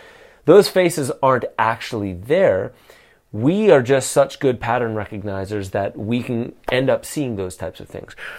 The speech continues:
The reason I want to mention this is because some of the smartest people like Jamie Wheal and Jordan Peterson out there, very, very well read, are so deeply in tune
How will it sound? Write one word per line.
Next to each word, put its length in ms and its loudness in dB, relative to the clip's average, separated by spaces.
The 80 2
reason 260 4
I 40 8
want 200 6
to 40 4
mention 360 2
this 160 -6
is 200 -4
because 560 -2
some 180 4
of 60 8
the 80 2
smartest 500 -2
people 300 0
like 180 4
Jamie 360 4
Wheal 280 4
and 160 2
Jordan 320 6
Peterson 560 -2
out 220 -2
there, 240 4
very, 560 6
very 380 4
well 300 2
read, 380 2
are 160 0
so 840 4
deeply 840 0
in 220 2
tune 560 0